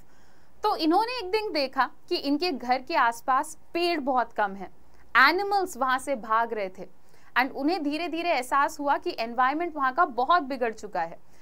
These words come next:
तब उन्होंने डिसाइड करा कि वो रोज अपने गार्डन से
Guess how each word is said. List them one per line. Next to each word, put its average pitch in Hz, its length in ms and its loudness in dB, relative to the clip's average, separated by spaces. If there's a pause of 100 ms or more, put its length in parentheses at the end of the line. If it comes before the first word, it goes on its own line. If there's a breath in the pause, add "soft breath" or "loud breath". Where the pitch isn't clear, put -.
(220 soft breath)
तब 440 280 8
उन्होंने 359 340 0
डिसाइड 294 500 0
करा 240 280 2 (160)
कि 349 80 0
वो 381 180 4
रोज 311 600 -2
अपने 277 340 2
गार्डन 247 540 4
से 220 340 -6